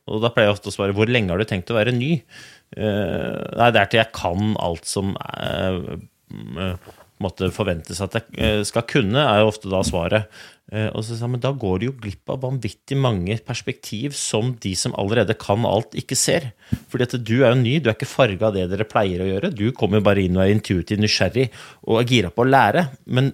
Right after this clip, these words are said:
jeg håper, hvis du har med deg din kritiske sans i tillegg, så kan jo lederne dine få vanvittig mange gode spørsmål av deg. Eh, og så kan det godt hende de har gode svar på spørsmålene dine. Hvorfor gjør dere sånn? Nei, det er fordi at det, ok. Men hvis svaret er,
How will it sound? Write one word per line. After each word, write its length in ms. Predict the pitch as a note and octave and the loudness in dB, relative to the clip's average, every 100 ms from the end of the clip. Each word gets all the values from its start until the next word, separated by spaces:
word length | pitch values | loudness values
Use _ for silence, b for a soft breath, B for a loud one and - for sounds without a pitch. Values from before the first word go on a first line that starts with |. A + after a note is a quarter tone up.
| - | -4
jeg 240 | - B2+ - | -2 0 2
håper, 320 | A2 - A2 | 0 0 -6
hvis 140 | A#2 | -2
du 60 | C#3 | -2
har 140 | B2 | -2
med 100 | F#2+ | -2
deg 100 | F#2+ | -2
din 120 | A#2+ B2 | -2 -4
kritiske 420 | F#2+ - G2+ C3 | -6 -8 -8 -6
sans 180 | G#2+ - | -6 -4
i 80 | |
tillegg, 240 | - A2+ C3+ | -6 -4 -6
så 140 | G#2+ | -8
kan 240 | - A#2 G2+ | -2 -2 0
jo 100 | A#2 | 0
lederne 440 | C#3 A#2+ E2+ F2 F2 | 2 2 0 -2 -2
dine 220 | G2 C3 | -2 -2
få 180 | - C3 B2 | -4 -6 -4
vanvittig 500 | C3 A#2+ G#2+ - F3+ | -4 -4 -6 -6 -4
mange 220 | A#2+ C3 | -4 -2
gode 180 | A#2+ C#3+ | -2 -4
spørsmål 460 | - - - C#3+ D#3+ | -6 -10 -6 -2 -2
av 120 | F3 | -2
deg. 260 | - B B B B - | -8 B B B B -4
Eh, 160 | A2+ A#2 | 2 2
og 160 | A#2 A2+ | 2 0
så 120 | - | 0
kan 120 | C#3 | 0
det 100 | C3+ | 2
godt 120 | A2+ G#2 | 2 2
hende 140 | F#2 | 0
de 60 | G#2 | 2
har 40 | |
gode 180 | A2 G#2 | 2 0
svar 240 | - F#2 G#2+ | 0 0 0
på 80 | A#2 | 0
spørsmålene 460 | G#2+ - G#2 A#2 | 0 2 2 4
dine. 140 | F3 C#3 | 4 4
Hvorfor 320 | G#2 F2 A2+ | 2 4 4
gjør 100 | G2 | 4
dere 140 | A2 | 2
sånn? 180 | - G#3 G#2 | 2 4 4
Nei, 80 | G2 | 4
det 140 | F#2+ | 4
er 80 | F2+ | 2
fordi 240 | G2+ F#2 | 0 0
at 160 | F2 C#3+ | 0 2
det, 80 | C3 - | 2 0
ok. 100 | - - b b b b - A2 | -2 -4 b b b b -6 -2
Men 100 | A#2 | -2
hvis 140 | - | 0
svaret 260 | G2+ G#2+ A2 | 2 6 6
er, 220 | A#2+ | 4